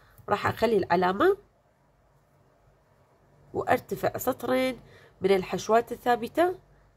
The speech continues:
بدون تزايد وبدون تناقص. أني أكمل سطرين وعدد الغرز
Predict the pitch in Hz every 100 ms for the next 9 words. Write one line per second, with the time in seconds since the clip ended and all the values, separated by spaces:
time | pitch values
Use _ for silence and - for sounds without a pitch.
0 | - 196 202 240 233 - 208 220 220 214
1 | - 151 185 214 226 - 233 139 - 110
2 | - - _ _ _ _ - 233 196 156
3 | - 233 262 - 254 240 285 277 - _
4 | _ _ - - - 143 - 240 240 240
5 | 233